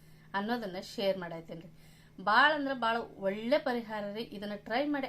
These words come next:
ಆದ ನಂತರ ನೀವು ನನಗೆ ಕಾಮೆಂಟ್ ಹಾಕ್ರಿ, ಯಾವ ರೀತಿ ಆಗುತ್ತಂತ, ನಿಮಗೆ ಎಷ್ಟು ಉಪಯೋಗ ಆಗೈತೆ ಅನ್ನೋದನ್ನ ನನಗೆ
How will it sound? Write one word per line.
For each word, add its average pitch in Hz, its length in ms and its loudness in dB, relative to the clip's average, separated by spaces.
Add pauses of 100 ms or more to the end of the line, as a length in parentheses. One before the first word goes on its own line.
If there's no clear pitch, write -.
ಆದ 226 280 6
ನಂತರ 233 280 -4
ನೀವು 208 180 -6
ನನಗೆ 196 340 -6
ಕಾಮೆಂಟ್ 214 500 -4
ಹಾಕ್ರಿ, 180 340 -8
ಯಾವ 180 180 0
ರೀತಿ 180 260 -8 (140)
ಆಗುತ್ತಂತ, 190 640 -4
ನಿಮಗೆ 190 340 -6
ಎಷ್ಟು 226 260 -6
ಉಪಯೋಗ 226 380 -2
ಆಗೈತೆ 233 320 -4
ಅನ್ನೋದನ್ನ 196 360 -6
ನನಗೆ 180 480 -10